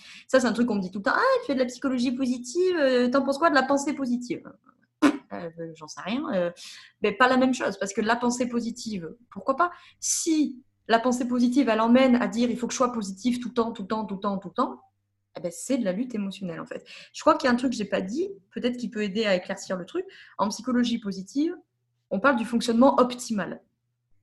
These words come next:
Et ça, c'est la notion la plus fondamentale. C'est trouver votre fonctionnement optimal et jamais votre fonctionnement maximal.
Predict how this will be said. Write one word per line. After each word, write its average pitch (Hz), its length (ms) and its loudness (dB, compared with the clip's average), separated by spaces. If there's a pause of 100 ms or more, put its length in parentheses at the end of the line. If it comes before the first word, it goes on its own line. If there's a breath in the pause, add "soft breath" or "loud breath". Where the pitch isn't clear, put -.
(440)
Et 185 80 -14
ça, 233 160 0
c'est 233 140 -4
la 190 100 2
notion 185 280 -4
la 190 100 -4
plus - 140 -10
fondamentale. 185 600 -6
C'est 190 140 -12
trouver 240 260 0
votre 208 180 -2
fonctionnement 208 540 -2
optimal 202 520 0
et 180 40 -6
jamais 190 240 -4
votre 185 180 -10
fonctionnement 196 500 -6 (280 loud breath)
maximal. 190 680 -2